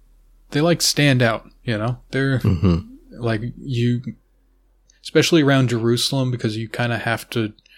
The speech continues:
Speaker 1: drive against the walls, or, like,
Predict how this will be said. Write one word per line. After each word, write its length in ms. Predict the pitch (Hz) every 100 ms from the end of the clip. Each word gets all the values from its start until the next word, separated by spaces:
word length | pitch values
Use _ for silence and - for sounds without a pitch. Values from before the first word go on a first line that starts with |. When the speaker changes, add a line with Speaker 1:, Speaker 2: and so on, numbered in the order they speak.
| - - _
Speaker 1:
drive 400 | - 120 110 107 - _ _ _ -
against 500 | 107 113 120 - -
the 60 |
walls, 480 | 117 120 117 120 113
or, 80 | 110
like, 240 | 104 107